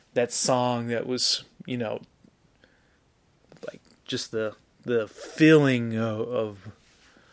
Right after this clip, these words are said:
of that war and how senseless it seemed, and,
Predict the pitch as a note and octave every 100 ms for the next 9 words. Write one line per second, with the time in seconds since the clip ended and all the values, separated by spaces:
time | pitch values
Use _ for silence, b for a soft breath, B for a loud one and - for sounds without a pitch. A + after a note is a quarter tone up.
0 | b b A#2 A#2+ A#2 A2+ A#2 A2+ A#2 A#2
1 | A2 A2 G#2+ A2+ G#2 - B2+ - A#2 G#2
2 | A#2 - - A#2 A#2 G#2+ G#2+ A2 B2